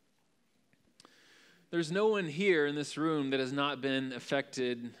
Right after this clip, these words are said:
by it. Uh, sickness and disease are a result of sin coming into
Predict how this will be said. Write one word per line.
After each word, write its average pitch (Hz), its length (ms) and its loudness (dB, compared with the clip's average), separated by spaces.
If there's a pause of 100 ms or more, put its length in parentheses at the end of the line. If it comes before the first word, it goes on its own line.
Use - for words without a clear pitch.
by 120 280 -2
it. 101 360 -10 (400)
Uh, 107 180 -14
sickness 175 640 -4
and 143 180 -4
disease 135 560 -2
are 127 160 -2
a 127 40 -2
result 131 680 -2
of 123 120 -10
sin 127 540 -4 (400)
coming 143 320 -2
into 127 640 -2